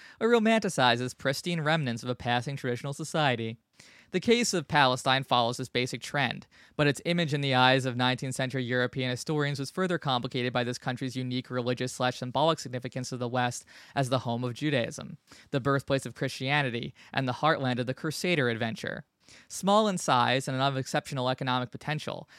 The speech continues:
the dominant image of Palestine was that of the quote-unquote Holy Land,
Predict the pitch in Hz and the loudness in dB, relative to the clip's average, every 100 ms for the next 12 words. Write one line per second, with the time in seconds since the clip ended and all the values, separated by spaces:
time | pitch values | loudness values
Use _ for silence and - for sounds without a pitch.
0 | - 143 139 135 156 151 123 143 131 - | -8 0 4 4 2 -2 -2 -2 -4 0
1 | 131 127 127 135 135 135 135 131 131 139 | 2 2 2 -2 -2 0 2 2 2 0
2 | 135 127 131 135 156 139 165 147 120 120 | -2 -2 -2 -2 -4 -2 0 0 -2 -4
3 | - - | -6 -12